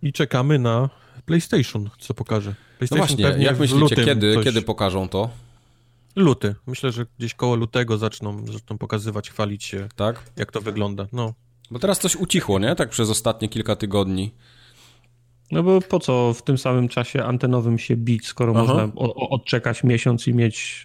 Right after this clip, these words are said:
Speaker 3: wiesz, swój przekaz
Speaker 2: Tak,
Speaker 3: na
Speaker 2: a
Speaker 3: wierzchu,
Speaker 2: jeśli,
Speaker 3: nie?
Speaker 2: a jeszcze będzie na tyle dużo czasu do premiery, że ludzie zdążą przywyknąć do nowego PlayStation. To jest fajny, dobry ruch.
Speaker 1: Myślicie, że
Speaker 3: Sens.
Speaker 1: PlayStation pięć będzie wyglądało też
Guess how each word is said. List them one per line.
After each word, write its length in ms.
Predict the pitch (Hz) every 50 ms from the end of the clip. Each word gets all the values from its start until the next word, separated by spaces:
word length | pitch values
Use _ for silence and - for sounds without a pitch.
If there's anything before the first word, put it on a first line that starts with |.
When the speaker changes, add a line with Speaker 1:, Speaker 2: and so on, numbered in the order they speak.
| 131 - 135
Speaker 3:
wiesz, 640 | - - - - - - - - - - - -
swój 400 | - - - - 143 127 113 110
przekaz 400 | - - - 113 101 - - 107
Speaker 2:
Tak, 220 | - - 117 113 117
Speaker 3:
na 60 | 113
Speaker 2:
a 40 | 135
Speaker 3:
wierzchu, 220 | 135 - 110 -
Speaker 2:
jeśli, 120 | 139 131 -
Speaker 3:
nie? 40 | 123 131 131
Speaker 2:
a 120 | 131 131
jeszcze 460 | 131 135 135 135 127 - - 135 131
będzie 320 | 120 123 123 123 120 123 120
na 100 | 120 120
tyle 240 | 120 131 120 120 117
dużo 240 | 120 117 117 120
czasu 280 | 117 - 120 117 - 120
do 100 | 117 110
premiery, 480 | - 117 117 113 117 117 117 117 113 107
że 520 | 107 110 107 107 107 107 104 104 104 104
ludzie 280 | 104 104 104 95 101 98
zdążą 440 | 95 98 104 101 98 92 98 95 92
przywyknąć 640 | - - 104 92 98 85 - 87 87 87 82 82
do 100 | 85 90
nowego 360 | 90 87 85 87 90 87 90
PlayStation. 640 | - 92 87 85 - - 90 85 - - 90 90 107
To 160 | - - 330
jest 140 | 196 120 -
fajny, 280 | - 131 113 101 98 98
dobry 260 | 107 131 120 110 113
ruch. 160 | 107 98 82 78 85 82 55 57 - _ _ _ _ - - - _ _ _ _ _ _ - 76 69 62 73 67 - 98 131 156
Speaker 1:
Myślicie, 320 | 127 - 131 120 - 123
że 40 | 113 123
Speaker 3:
Sens. 40 | 107
Speaker 1:
PlayStation 420 | 127 120 - - 120 - - 117 -
pięć 200 | - 123 117 117
będzie 160 | 120 113 113
wyglądało 640 | 117 117 117 113 113 113 110 110 107 107 107 107
też 540 | - - 110 104 - - - - - -